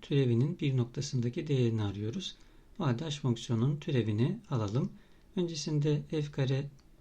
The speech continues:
üç x eksi bir ifadesini f üç x eksi birin karesi olarak yazmak istiyoruz. Türevin daha rahat anlaşılabilmesi adına isteyenler bu haliyle de türev alabilirler.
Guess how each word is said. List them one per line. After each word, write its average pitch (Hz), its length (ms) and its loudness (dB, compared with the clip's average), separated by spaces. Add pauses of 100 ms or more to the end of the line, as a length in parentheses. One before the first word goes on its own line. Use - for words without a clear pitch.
(320)
üç 147 160 -6
x 143 200 -4
eksi 127 300 -2
bir 127 80 0
ifadesini 113 760 -2 (680)
f 156 280 -4
üç 147 160 -8
x 123 200 -4
eksi 120 300 -2
birin 131 240 2
karesi 131 400 -2
olarak 110 520 -4
yazmak 113 400 -2
istiyoruz. 123 580 -4 (600)
Türevin 131 440 0
daha 127 220 2
rahat 139 260 -2
anlaşılabilmesi 117 880 0
adına 139 400 0 (460)
isteyenler 123 640 -2 (340)
bu 160 120 0
haliyle 123 440 2
de 143 120 2
türev 143 340 0
alabilirler. 123 720 -2